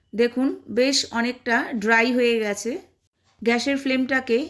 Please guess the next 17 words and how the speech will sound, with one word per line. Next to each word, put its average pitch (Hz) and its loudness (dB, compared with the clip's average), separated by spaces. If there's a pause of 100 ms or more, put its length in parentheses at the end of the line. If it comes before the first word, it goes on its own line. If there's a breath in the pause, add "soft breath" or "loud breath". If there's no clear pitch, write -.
এবার 233 2 (220)
লোতে 226 2
রাখতে 214 -2
হবে। 208 -2 (480 soft breath)
লোতে 247 2
রেখে 269 -2 (160)
ক্রমাগত 233 -2
নেড়েচেড়ে 220 0
নিতে 214 -4
হবে। 202 -4 (680)
আমি 233 2
একটু 269 -4
সামনে 233 0
থেকে 247 -4
দেখিয়ে 214 -2
দিচ্ছি। 208 -8 (140)
দেখুন, 220 0